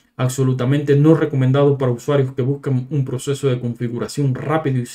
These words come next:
y sencillo o aquellos nuevos en Linux. Decir que en este punto que la filosofía fundamental, eh, por filosofía principal de Gentoo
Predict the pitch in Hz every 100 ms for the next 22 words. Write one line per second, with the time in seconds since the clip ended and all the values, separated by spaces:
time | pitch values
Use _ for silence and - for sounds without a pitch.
0 | - 156 127 110 107 - 180 165 151 151
1 | _ _ _ - 113 107 147 143 127 -
2 | 131 151 160 131 - - 127 110 110 101
3 | - - _ _ _ _ _ _ _ _
4 | _ _ _ _ _ _ _ _ _ 147
5 | 135 131 247 220 - 160 147 - 135 160
6 | - 139 151 156 135 127 127 127 127 120
7 | 120 113 - _ _ _ _ _ _ _
8 | _ _ _ _ - 131 139 143 139 123
9 | 196 175 - _ 139 135 117 110 113 110
10 | 127 107 - _ _ _ _ _ _ _
11 | - 120 113 110 107 - _ _ _ _
12 | _ _ _ _ _ - 113 117 127 123
13 | 110 113 113 139 147 131 120 - 117 123
14 | 117 110 107 110 - 220